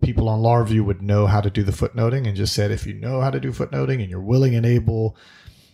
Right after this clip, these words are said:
here we go." And the school was able to provide some funding for research assistance, and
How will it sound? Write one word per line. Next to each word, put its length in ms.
here 180
we 100
go." 420
And 440
the 400
school 380
was 120
able 220
to 80
provide 420
some 280
funding 380
for 140
research 420
assistance, 720
and 200